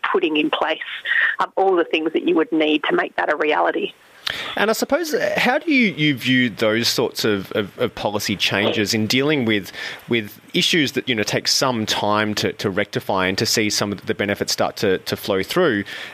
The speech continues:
Speaker 2: given that we've got, you know, some really immediate short-term challenges at the moment with high inflation and, and, you know, historically low wage growth over the years as well? What should be the balance between,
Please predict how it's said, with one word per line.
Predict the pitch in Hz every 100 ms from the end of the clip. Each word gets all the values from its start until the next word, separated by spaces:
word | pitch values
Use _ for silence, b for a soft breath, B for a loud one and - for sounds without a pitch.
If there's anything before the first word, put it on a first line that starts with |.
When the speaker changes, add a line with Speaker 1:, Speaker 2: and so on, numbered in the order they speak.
| B
Speaker 2:
given | 160 147
that | 143
we've | 120 104
got, | 117 110 -
you | 120
know, | 98
some | - 117
really | 120 120
immediate | 107 101 101 101 98
short-term | - 110 - - 101
challenges | 95 92 101 107 107
at | 104
the |
moment | 104 104 101 98
with | 92 98
high | - 101 95
inflation | 92 143 147 - 147 120
and, | 101 98
and, | 87 80 92
you |
know, | 101
historically | 95 107 110 107 - 107 101 B B B B
low | - 123 117
wage | 107 107 117 -
growth | 120 107 -
over | 110 110
the | 107 101
years | 104 104 101 -
as | 104 98
well? | 117 117
What | 117 135
should | 240
be | 220
the | 180
balance | - 107 127 -
between, | 127 - 120 110 104